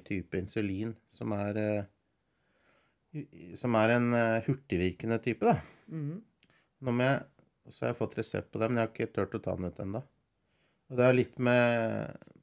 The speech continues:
Speaker 1: med at jeg har jo, jeg fikk den som heter Fiasp, som har fungert ganske godt for meg. Den virker ganske kjapt, og så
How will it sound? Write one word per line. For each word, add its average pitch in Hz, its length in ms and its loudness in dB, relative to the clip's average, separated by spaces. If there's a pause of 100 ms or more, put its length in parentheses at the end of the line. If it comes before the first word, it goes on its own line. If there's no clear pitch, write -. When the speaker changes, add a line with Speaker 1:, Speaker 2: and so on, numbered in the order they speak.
Speaker 1:
med 113 180 0
at 107 120 -2
jeg 107 240 8
har 92 200 6
jo, 101 300 2
jeg 107 180 -2
fikk - 340 -18
den 101 120 -6
som 98 140 -4
heter 95 160 -8
Fiasp, - 600 -6
som 107 160 -4
har 95 140 0
fungert 92 340 -4
ganske 98 320 -4
godt 90 200 -8
for - 100 -10
meg. 101 240 -4 (440)
Den 110 100 -2
virker 101 460 -2
ganske 98 280 -4
kjapt, - 480 -2
og 117 100 -4
så 120 220 -4